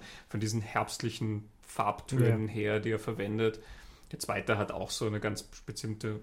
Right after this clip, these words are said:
Speaker 1: Farbgebung eben, die eigentlich keine sehr moderne ist, ne? Weil,
Speaker 2: Mhm.
Speaker 1: was natürlich auch hilft, dass der Film neunzehnhundertsiebenundsiebzig spielt.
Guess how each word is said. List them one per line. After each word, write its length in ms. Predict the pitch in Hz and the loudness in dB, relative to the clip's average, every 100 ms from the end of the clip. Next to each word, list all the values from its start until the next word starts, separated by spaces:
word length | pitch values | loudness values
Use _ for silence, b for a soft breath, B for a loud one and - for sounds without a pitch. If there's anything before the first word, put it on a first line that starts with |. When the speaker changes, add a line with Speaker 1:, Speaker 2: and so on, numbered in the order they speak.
| - | -10
Speaker 1:
Farbgebung 840 | - 113 110 - 117 113 110 104 104 | -2 0 0 -2 0 2 4 2 0
eben, 280 | 110 101 | -4 -2
die 100 | 104 | -2
eigentlich 220 | - 104 - | -2 -4 -6
keine 240 | 170 113 | -4 -2
sehr 140 | 110 | 0
moderne 500 | 110 107 110 101 113 | -2 0 0 2 4
ist, 480 | 107 98 101 - - | 2 0 -2 -6 -8
ne? 180 | 104 104 B B B | -10 -10 B B B
Weil, 120 | 113 107 | 4 6
Speaker 2:
Mhm. 240 | 104 104 | 6 2
Speaker 1:
was 180 | 107 104 | 0 0
natürlich 180 | 110 104 | 0 0
auch 60 | 101 | 2
hilft, 260 | 110 110 | 0 0
dass 140 | 101 - | -4 -2
der 100 | - | 0
Film 200 | 107 104 | 0 0
neunzehnhundertsiebenundsiebzig 920 | 98 117 110 107 104 101 110 - 110 | 0 -2 -2 0 0 0 -2 -4 -6
spielt. 460 | - 110 110 110 | -8 -4 -4 -6